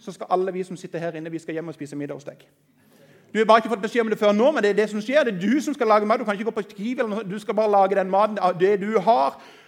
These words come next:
Eh, og hvis ikke du kjente at du blir stresset, dette er sant, altså, det er ikke tull. Vi skal hjem til Kjetil, alle mann, alle mann, alle. Vi skal til Kjetil, han har bare ikke vet om det før nå.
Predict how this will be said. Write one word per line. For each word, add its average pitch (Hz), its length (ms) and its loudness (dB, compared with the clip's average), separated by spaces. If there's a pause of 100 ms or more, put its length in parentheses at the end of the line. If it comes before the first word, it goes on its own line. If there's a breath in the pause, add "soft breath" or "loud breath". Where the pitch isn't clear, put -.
(160 loud breath)
Eh, 190 260 4
og 202 80 0
hvis 233 160 -4
ikke 247 160 -4
du 233 80 -4
kjente 240 260 -2
at 226 140 -6
du 196 60 -8
blir 202 180 -6
stresset, 202 340 -2
dette 185 160 0
er - 80 -4
sant, 349 300 -2
altså, 190 120 -4
det 165 60 -4
er 160 60 -10
ikke 311 160 -10
tull. 285 120 -2
Vi 208 120 -6
skal 285 240 4
hjem 262 160 0
til 233 80 -14
Kjetil, 208 260 0
alle 202 140 2
mann, 175 240 0
alle 226 160 0
mann, 190 120 2
alle. 190 200 2
Vi 160 80 -6
skal 254 240 2
til 247 80 -14
Kjetil, 202 240 -4
han 202 80 -4
har 196 80 -2
bare 202 160 2
ikke 185 80 -2
vet 185 160 -4
om 180 80 -6
det 165 100 -6
før 170 160 -2
nå. 160 60 -4